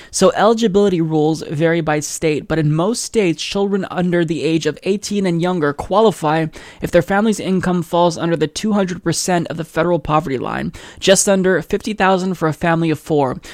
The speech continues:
Some states also offer coverage to the children in families earning two hundred fifty or even three hundred percent of the poverty line. Twenty states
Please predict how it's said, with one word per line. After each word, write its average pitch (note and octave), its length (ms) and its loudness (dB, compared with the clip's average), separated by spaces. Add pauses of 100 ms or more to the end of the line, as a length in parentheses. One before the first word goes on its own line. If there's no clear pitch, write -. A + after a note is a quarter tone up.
(160)
Some A#3 220 4
states G3 280 4
also G3+ 340 -2
offer E3 280 -2
coverage G#3 420 0
to F#3 120 -2
the E3 100 -2
children E3 420 -4
in E3 180 -4
families F#3 480 0
earning E3 280 -2
two G#3+ 240 -2
hundred G3+ 320 -2
fifty G#3+ 420 -2
or E3+ 180 0
even F#3+ 300 -4
three A3 300 -2
hundred G3 340 -2
percent E3+ 500 -2 (240)
of F3+ 140 2
the F3 80 -4
poverty F#3+ 400 2
line. B2+ 380 -6 (320)
Twenty B3 240 2
states F#3+ 440 0